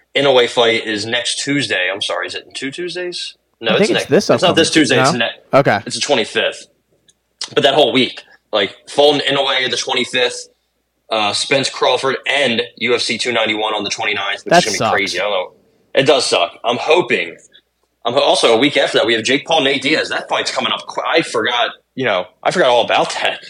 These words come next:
Speaker 1: to be completely honest. That's in two, three weeks. So, um, yeah, it kinda does suck.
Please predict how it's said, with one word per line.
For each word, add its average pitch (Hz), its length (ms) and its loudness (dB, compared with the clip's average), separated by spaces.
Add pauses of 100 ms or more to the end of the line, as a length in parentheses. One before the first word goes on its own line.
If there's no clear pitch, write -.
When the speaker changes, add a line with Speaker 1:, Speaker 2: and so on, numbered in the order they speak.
(300)
Speaker 1:
to - 100 -4
be 123 100 0
completely 120 460 2
honest. 120 320 2
That's 117 180 -2
in 104 80 -8
two, 127 200 -4
three 113 200 -4
weeks. 143 240 0
So, 101 280 -2 (380)
um, 120 360 2
yeah, 185 240 4
it 180 120 0
kinda 226 240 -2
does 190 220 2
suck. 190 240 0